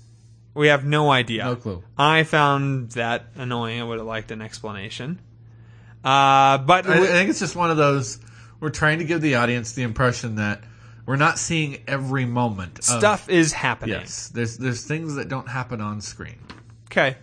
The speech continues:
Speaker 1: Uh, now, Sherlock is apparently trying to give up smoking, and good for him. Let's use this as an opportunity to put out another public
Speaker 2: Public
Speaker 1: service
Speaker 2: service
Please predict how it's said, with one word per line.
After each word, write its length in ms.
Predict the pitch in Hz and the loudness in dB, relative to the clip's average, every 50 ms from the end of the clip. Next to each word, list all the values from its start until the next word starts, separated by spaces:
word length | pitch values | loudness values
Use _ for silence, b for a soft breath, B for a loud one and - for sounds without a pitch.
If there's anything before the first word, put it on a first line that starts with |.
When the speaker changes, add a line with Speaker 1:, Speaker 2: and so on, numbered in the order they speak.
| - - b b b b b b b b b b b b b | -20 -20 b b b b b b b b b b b b b
Speaker 1:
Uh, 320 | 143 139 143 143 143 143 147 | 0 2 4 4 4 2 2
now, 240 | 156 165 165 165 160 | 2 2 4 4 4
Sherlock 520 | 156 - - 196 202 190 175 170 165 - | 4 4 4 4 6 6 6 4 4 4
is 340 | - 165 170 180 196 208 208 | 4 6 6 8 6 6 2
apparently 400 | 202 - 190 190 185 170 185 185 | 0 0 0 0 0 0 -2 -2
trying 240 | 180 - 175 175 175 | 0 0 0 0 0
to 60 | 175 | 0
give 220 | 156 147 151 151 151 | 2 4 4 4 4
up 180 | 135 156 151 | 2 0 0
smoking, 520 | - - 185 175 170 160 156 - - - - - - - - | 0 0 2 4 4 4 2 0 -4 -8 -10 -14 -20 -20 -12
and 380 | - - 127 135 151 185 196 190 | -6 -2 0 2 2 2 2 4
good 180 | - 196 190 - | 4 2 2 2
for 140 | - 185 | 2 0
him. 440 | - - 214 190 160 120 95 76 - b b b b b b b b b - | 2 4 4 4 4 4 2 -2 -8 b b b b b b b b b -12
Let's 480 | 110 110 117 120 127 - - - - | -4 -2 0 0 0 -2 -6 -8 -6
use 280 | 151 147 151 151 147 143 | 0 2 4 4 4 4
this 220 | 147 156 160 156 175 | 4 4 4 4 4
as 120 | 156 147 | 2 4
an 60 | 151 | 4
opportunity 600 | 147 143 139 - 156 - - 156 147 151 160 160 160 | 4 4 4 2 0 0 0 0 2 4 4 4 4
to 80 | 165 156 | 2 2
put 200 | - - 160 156 | 2 2 2 4
out 160 | 151 156 160 | 4 4 2
another 500 | 160 165 165 165 165 190 190 196 202 190 | 2 2 0 2 2 4 4 4 4 4
public 220 | - - - - | 2 -4 -14 -4
Speaker 2:
Public 280 | - 151 151 143 156 143 | 0 2 2 2 2 2
Speaker 1:
service 320 | - 160 147 143 139 135 | 4 4 6 6 4 4
Speaker 2:
service 60 | - | 2